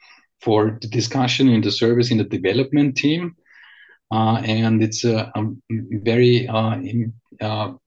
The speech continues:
valuable tool in, in terms of, uh, focusing the, the, the, the problem area.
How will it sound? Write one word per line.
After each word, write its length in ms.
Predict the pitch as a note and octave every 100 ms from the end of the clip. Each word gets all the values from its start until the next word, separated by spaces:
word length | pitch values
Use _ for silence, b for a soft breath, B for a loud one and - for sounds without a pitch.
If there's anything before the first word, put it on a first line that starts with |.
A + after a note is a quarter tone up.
| -
valuable 540 | G#2 B2 B2+ B2 A2+ A#2
tool 400 | - A#2 B2 B2+
in, 260 | A2 A2+
in 280 | F#2+ A2 A2
terms 400 | A#2+ A#2+ A#2+ -
of, 180 | G#2+ G2+ -
uh, 260 | G#2+ G2+ G2
focusing 640 | B2+ B2 A#2+ A#2+ A2+ G#2
the, 240 | G2 F#2+ -
the, 160 | F#2
the, 140 | - A2
the 100 | A2
problem 400 | - A#2+ B2 A2
area. 380 | F#2 F2 E2+ D#2+